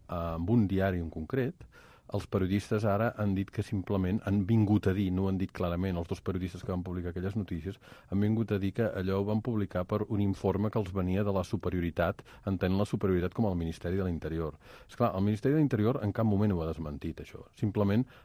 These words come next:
el senyor Fernández Díaz, en aquest aspecte, en aquest punt concret, no ha fet declaracions. N'ha fet moltes altres, en molts altres aspectes, no? Però en aquest concret, a dia d'avui, encara no ha fet declaracions.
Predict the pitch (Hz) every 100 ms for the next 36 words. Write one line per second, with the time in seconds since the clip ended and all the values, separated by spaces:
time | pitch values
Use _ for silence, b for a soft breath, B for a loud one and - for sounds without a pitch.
0 | b 92 - 95 95 87 92 95 92 90
1 | 95 104 - - 95 92 90 117 - -
2 | _ - - 98 87 - 107 92 87 107
3 | - - 101 - 90 82 - 123 - -
4 | b b b 101 98 92 92 73 76 -
5 | 73 69 - - - 92 87 101 - -
6 | 98 95 87 80 92 92 92 80 78 82
7 | 85 82 87 78 85 - 107 - 127 98
8 | 139 B B B 98 92 95 101 107 92
9 | 104 123 110 95 87 98 113 92 92 92
10 | 85 85 85 85 76 - 78 85